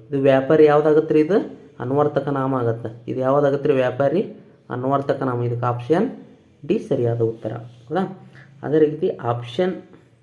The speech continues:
ಹೌದಲ್ರಿ? ಆಪ್ಷನ್ ಡಿ ಸರಿಯಾದ ಉತ್ತರ. ಹೌದಾ? ಹದಿನೆಂಟನೇ ಕ್ವಶನ್ ರೀ. ಹೌದಾ? ಹದಿನೆಂಟನೇ ಕ್ವಶನ್. ಚಿಪ್ಪುಂಟು ಆಮೆ ಅಲ್ಲ, ಜುಟ್ಟುಂಟು ಪೂಜಾರಿ ಅಲ್ಲ, ಮೂರು ಕಣ್ಣುಂಟು ಅರನಲ್ಲ. ಹಾಗಾದರೆ ನಾನು ಯಾರ ಅಂತಂದೇಳಿ ಒಂದು ಏನ್ ಕೇಳ್ಯಾರ ಇವ್ರು? ಒಗಟು ಕೇಳ್ಯಾರ. ಇದಕ್ಕೆ ಸರಿಯಾದ ಉತ್ತರ ಯಾವ್ದ್ರಿ?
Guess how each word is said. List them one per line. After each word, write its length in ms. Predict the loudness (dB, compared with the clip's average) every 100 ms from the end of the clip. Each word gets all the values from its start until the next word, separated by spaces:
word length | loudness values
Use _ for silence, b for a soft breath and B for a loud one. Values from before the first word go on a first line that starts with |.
| _ -10
ಹೌದಲ್ರಿ? 300 | -8 -6 -8
ಆಪ್ಷನ್ 560 | -8 -6 -6 -4 -4 -4 -10 B B B B _ -10 0
ಡಿ 180 | 0 0
ಸರಿಯಾದ 220 | -2 0
ಉತ್ತರ. 180 | -2 -6
ಹೌದಾ? 260 | -8 -10 -20 _ _
ಹದಿನೆಂಟನೇ 380 | -6 0 2 2
ಕ್ವಶನ್ 360 | 0 0 -2 -6
ರೀ. 100 | -6
ಹೌದಾ? 420 | -4 -2 -4 -8 B B B B
ಹದಿನೆಂಟನೇ 360 | -8 -2 2 2
ಕ್ವಶನ್. 460 | 0 -2 -2 -2 -4 B B _
ಚಿಪ್ಪುಂಟು 640 | -4 -4 -2 -2 -2 -2 -2
ಆಮೆ 320 | -2 -2 -2
ಅಲ್ಲ, 180 | -2 -4 -8 -2
ಜುಟ್ಟುಂಟು 580 | -2 0 0 -2 -2 -4
ಪೂಜಾರಿ 500 | -2 -2 0 0 -2
ಅಲ್ಲ, 120 | -2 -8
ಮೂರು 360 | -6 0 0 0
ಕಣ್ಣುಂಟು 760 | 2 2 4 0 0 -2 -2 -8
ಅರನಲ್ಲ. 380 | -6 -4 -2 -4
ಹಾಗಾದರೆ 760 | -4 -2 0 2 2 -2 B B B -8
ನಾನು 340 | -2 2 2
ಯಾರ 120 | 0 -2
ಅಂತಂದೇಳಿ 800 | -4 -4 2 4 4 0 -2 B B
ಒಂದು 180 | -6 -2
ಏನ್ 220 | 0 2
ಕೇಳ್ಯಾರ 220 | 2 2 2
ಇವ್ರು? 400 | -2 -6 -8 -4
ಒಗಟು 280 | 2 4
ಕೇಳ್ಯಾರ. 340 | 4 2 2 2
ಇದಕ್ಕೆ 340 | 0 -2 -4
ಸರಿಯಾದ 260 | -4 0 0
ಉತ್ತರ 260 | 0 0
ಯಾವ್ದ್ರಿ? 280 | 2 2 0